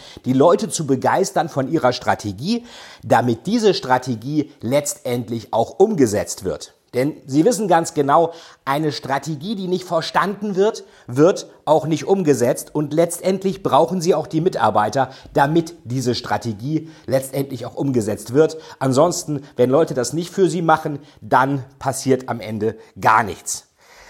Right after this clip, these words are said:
Und dieses Problem haben viele. Den meisten Unternehmen gelingt eben dieser Dreiklang aus Strategie, der Kommunikation der Strategie und der Umsetzung nur sehr schwer.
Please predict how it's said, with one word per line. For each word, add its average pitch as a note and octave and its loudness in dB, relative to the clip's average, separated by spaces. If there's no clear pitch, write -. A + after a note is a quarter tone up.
Und G#3+ 2
dieses B3+ -2
Problem F#3+ 0
haben F#3 2
viele. D#3+ 0
Den F3 0
meisten A3+ -2
Unternehmen F#3 0
gelingt F#3 0
eben F3+ 0
dieser E3 0
Dreiklang D3 0
aus G2+ -4
Strategie, A2+ -8
der A2+ -2
Kommunikation G#3+ 0
der F#3 2
Strategie D#3 -6
und B3 -2
der D#3 2
Umsetzung C3+ 0
nur C3+ 4
sehr A2 0
schwer. G2 -4